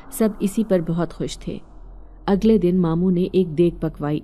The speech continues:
और गरीबों में न्याज तकसीम की, क्योंकि वो बहुत परेशान हो गए थे। बार बार मुझे कहते कि अगर तुम खो जाती,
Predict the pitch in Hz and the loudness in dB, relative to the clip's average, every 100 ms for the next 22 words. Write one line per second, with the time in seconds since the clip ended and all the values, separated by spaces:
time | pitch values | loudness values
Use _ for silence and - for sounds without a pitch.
0 | - 202 180 180 185 202 202 185 170 160 | -2 -2 2 0 2 2 2 2 2 0
1 | 156 - 156 - - 160 - 185 - - | -2 -4 -8 -6 -8 -8 -10 -14 -16 -20
2 | - - - 196 190 202 185 175 180 202 | -20 -20 -2 2 4 2 2 0 0 0
3 | 202 160 160 175 151 160 151 156 156 - | 0 -2 -2 -4 -4 -4 -4 -4 -8 -10
4 | - - - - - - 175 175 165 170 | -16 -16 -20 -20 -20 -8 -2 -2 -2 -2
5 | 175 175 156 170 160 156 175 202 - - | 0 -2 -4 -4 -4 -4 -4 -6 -8 -20
6 | - 170 185 196 196 196 190 185 175 165 | -4 -2 0 0 0 -2 -2 0 0 0
7 | 147 - | -4 -4